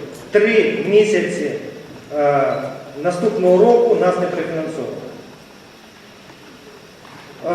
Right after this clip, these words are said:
ви пам'ятаєте, що тому, е, ро-, рік тому я виступав і казав, що так, е, потрібен, е, хай буде поганий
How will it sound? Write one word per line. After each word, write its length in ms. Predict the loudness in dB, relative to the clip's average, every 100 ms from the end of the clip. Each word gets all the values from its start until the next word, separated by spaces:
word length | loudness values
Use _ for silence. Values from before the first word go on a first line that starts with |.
| 2
ви 80 | 2
пам'ятаєте, 640 | 2 0 4 4 4 0
що 120 | -2 -2 0
тому, 260 | 2 2 2 0 -2 -6 -10 -8 -6
е, 40 | -4 2
ро-, 420 | 2 4 2 0 0
рік 100 | 0 2
тому 300 | 2 4 2 -2 -4
я 100 | 0
виступав 540 | 0 0 0 2 4 2
і 40 |
казав, 380 | -2 0 0 0
що 220 | -4 0 2
так, 260 | 2 -4 -8 -8 -4
е, 60 | -4 -4 -6
потрібен, 380 | -4 -2 0 -2 -4 -8 -8 -6
е, 260 | -2 -2 -2 -4 -6 -6 2
хай 180 | 2 4
буде 180 | 4 4
поганий 400 | 4 4 2